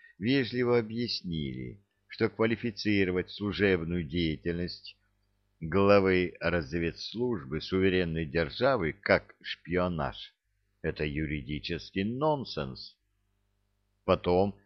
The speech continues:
последовательно возникли и отпали обвинения в имевших место по ходу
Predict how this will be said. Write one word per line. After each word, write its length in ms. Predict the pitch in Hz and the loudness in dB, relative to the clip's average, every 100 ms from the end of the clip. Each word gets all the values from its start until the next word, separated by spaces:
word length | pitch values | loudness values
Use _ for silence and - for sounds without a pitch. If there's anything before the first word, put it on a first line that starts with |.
| _ - | _ -2
последовательно 920 | 95 - 98 107 113 113 117 120 120 | -2 2 4 4 4 0 0 0 2
возникли 640 | 110 80 80 120 117 127 | 2 2 -2 -4 -4 0
и 40 | 117 | 0
отпали 420 | 95 - 113 107 | 0 4 4 6
обвинения 680 | 101 78 95 123 131 98 | 2 0 -2 0 0 0
в 140 | 87 101 | 2 2
имевших 520 | 101 98 - - 92 - - | 2 2 0 -6 -6 -6 -6
место 520 | 98 98 - - 90 | 0 0 -2 -2 -2
по 160 | - 92 | -2 -2
ходу 460 | 95 87 90 - | 0 0 -2 -4